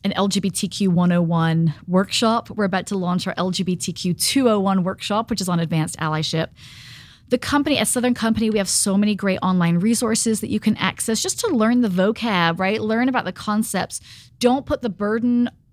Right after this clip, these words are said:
onto queer people for them to educate you, right? Some of us are very happy to do that educating. I'm always happy to answer those questions.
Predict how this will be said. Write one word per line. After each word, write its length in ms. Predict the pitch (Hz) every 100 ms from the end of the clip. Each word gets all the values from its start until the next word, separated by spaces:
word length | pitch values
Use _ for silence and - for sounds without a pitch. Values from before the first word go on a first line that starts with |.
| -
onto 200 | 208 196
queer 260 | - 220
people 320 | 220 240 240 233
for 100 | 214
them 140 | 202
to 120 | 202
educate 520 | - 190 196 - 160
you, 380 | - 156 - - 202
right? 160 | 202
Some 220 | - 277
of 80 | 403
us 140 | 453 427
are 40 |
very 200 | 254 262
happy 420 | - 180 196 262
to 100 | 269
do 180 | 240 269
that 160 | 269 -
educating. 480 | 226 - 254 254 240
I'm 160 | 196 214
always 200 | 220 -
happy 280 | 208 -
to 80 | 220
answer 300 | - 208 -
those 200 | 208 196
questions. 540 | - 208 - 226 226